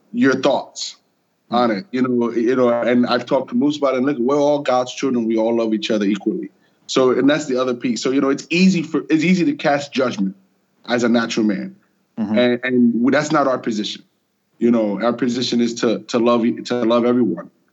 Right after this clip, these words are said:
Speaker 1: And so that's, that, and I, I listen, as a personal, I struggle with that,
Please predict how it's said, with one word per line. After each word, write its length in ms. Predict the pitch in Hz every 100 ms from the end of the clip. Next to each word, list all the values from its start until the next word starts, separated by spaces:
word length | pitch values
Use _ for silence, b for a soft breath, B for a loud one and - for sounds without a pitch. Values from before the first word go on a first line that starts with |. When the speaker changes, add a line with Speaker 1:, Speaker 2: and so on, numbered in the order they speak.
| _ _ _ _
Speaker 1:
And 200 | 117 120
so 320 | 127 120 117
that's, 260 | 107 135 - B B
that, 160 | 139 135
and 120 | 143
I, 200 | 175 185
I 80 | 147
listen, 380 | 143 185 - - _ -
as 120 | 127
a 60 | 120
personal, 520 | 123 143 156 175 185 -
I 60 | 123
struggle 360 | - 170 156
with 140 | 113 92
that, 160 | 80